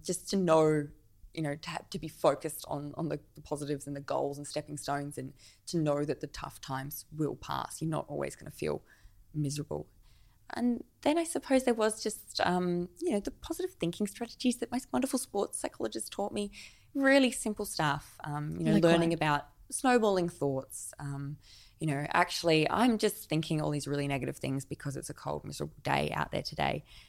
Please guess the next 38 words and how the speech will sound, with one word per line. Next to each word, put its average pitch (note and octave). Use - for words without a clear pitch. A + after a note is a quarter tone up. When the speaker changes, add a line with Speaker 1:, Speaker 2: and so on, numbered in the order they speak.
Speaker 1:
You E3+
know, E3+
realizing E3+
that, C3
recognizing D3+
that, -
that -
actually -
I'm E4
in C4+
a D#3+
bad C3+
mood. C#3
I'm F3+
angry D3
because E3+
I'm D#4
really E3+
tired F3+
<laughs> -
and F#3+
not F3
letting D#3
those D3+
negative C#3
thoughts C3
snowball. C3
You D3
know, C3+
just -
one D3
bad C#3+
thought C#3
leads C3+
to C#3+
another, C3
stopping C#3
that C#3